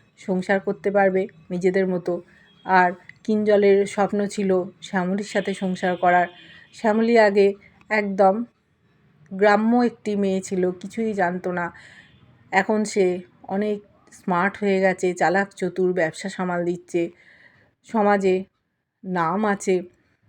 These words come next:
কিঞ্জল বিয়ে করলে আর কোনো সমস্যা থাকবে না। ও কি আবার ফিরে আসবে? অপেক্ষা করতে হবে আমাদের।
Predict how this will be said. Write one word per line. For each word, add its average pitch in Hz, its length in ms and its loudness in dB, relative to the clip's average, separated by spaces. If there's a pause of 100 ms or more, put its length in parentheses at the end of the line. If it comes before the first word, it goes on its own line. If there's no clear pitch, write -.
(200)
কিঞ্জল 247 360 4
বিয়ে 208 240 -4
করলে 214 400 0 (360)
আর 180 180 -2
কোনো 185 240 -6
সমস্যা 151 420 -12
থাকবে 147 380 -12
না। 147 220 -16 (560)
ও 165 80 -8
কি 208 200 -2
আবার 196 200 4
ফিরে 202 280 0
আসবে? 214 420 -2 (600)
অপেক্ষা 165 380 -6
করতে 170 260 -8
হবে 160 120 -4
আমাদের। 151 340 -10